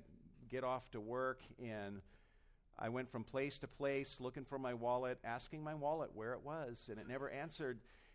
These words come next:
And I then asked my wife, and I said, "Where's my wallet?" She says, "It's on the buffet table." And I, I went to the buffet table, and I looked carefully, and it was not there. So I then go upstairs. I tell her it's not there, and I go upstairs looking for it.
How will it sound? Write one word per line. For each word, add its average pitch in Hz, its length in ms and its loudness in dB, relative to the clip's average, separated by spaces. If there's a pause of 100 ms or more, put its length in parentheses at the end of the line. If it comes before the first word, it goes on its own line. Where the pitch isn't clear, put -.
(180)
And 135 340 4
I 135 140 6
then 151 160 2
asked 151 260 2
my 139 120 6
wife, 147 580 2
and 127 180 -2
I 131 60 0
said, 123 260 -4
"Where's 147 220 2
my 151 120 0
wallet?" 143 380 2
She 127 140 -6
says, 120 200 -2
"It's 117 140 -4
on 113 140 0
the 120 100 0
buffet 139 380 -2
table." 113 500 -2 (560)
And 123 340 0
I, 123 200 4
I 123 140 4
went 127 240 -2
to 139 100 -4
the 123 80 0
buffet 127 380 0
table, 156 420 0
and 110 160 0
I 110 120 2
looked 123 460 -2 (240)
carefully, 170 500 0
and 123 100 0
it 95 120 -4
was 120 200 -4
not 156 280 -2
there. 147 460 0 (560)
So 147 240 6
I 156 100 6
then 190 160 4
go 180 160 4
upstairs. 175 460 4
I 127 80 2
tell 170 220 2
her 131 100 4
it's 117 160 -2
not 147 220 2
there, 151 180 6
and 147 100 4
I 117 60 4
go 127 160 2
upstairs 139 360 0
looking 135 240 0
for 127 360 4
it. 143 60 -2